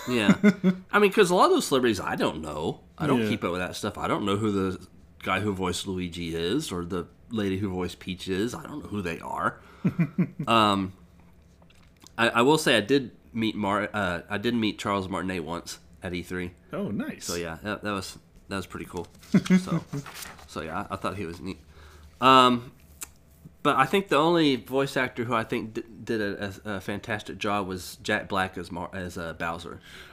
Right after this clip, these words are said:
Speaker 1: Oh yeah, he did really well.
Speaker 2: Yeah, I think he did great at that. He really sounded like he was having fun.
Speaker 1: <laughs> Yeah.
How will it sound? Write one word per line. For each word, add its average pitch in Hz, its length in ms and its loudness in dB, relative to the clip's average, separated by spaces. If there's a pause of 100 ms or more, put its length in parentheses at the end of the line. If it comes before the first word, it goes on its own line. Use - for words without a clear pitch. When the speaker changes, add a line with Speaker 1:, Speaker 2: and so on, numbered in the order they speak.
Speaker 1:
Oh 143 280 0
yeah, 117 420 2
he 117 140 0
did 123 220 4
really 110 320 0
well. 101 320 -4
Speaker 2:
Yeah, 104 80 0
I - 20 0
think 117 200 -2
he 120 60 -2
did 110 220 -2
great 98 200 0
at 82 140 -4
that. 90 180 -4
He 143 180 4
really 135 260 4
sounded 120 260 0
like 107 120 -2
he 117 180 -2
was 98 140 -2
having 95 260 -2
fun. - 440 -10 (100)
Speaker 1:
<laughs> - 0 - (260)
Yeah. 123 460 4